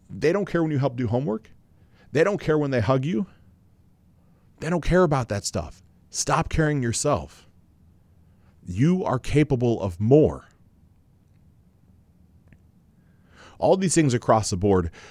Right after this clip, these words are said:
all come into my wheelhouse, come to things that I'm sharing because I didn't have all this figured out. I'm sure some of these things I haven't done, didn't do,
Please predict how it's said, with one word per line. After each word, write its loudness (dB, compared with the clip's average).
all 4
come -2
into -4
my 0
wheelhouse, 2
come -4
to -2
things -2
that 0
I'm 0
sharing 2
because -2
I 0
didn't 0
have -2
all 0
this -4
figured 2
out. -6
I'm 2
sure 0
some 0
of 0
these 0
things -4
I -2
haven't 0
done, 0
didn't 2
do, 2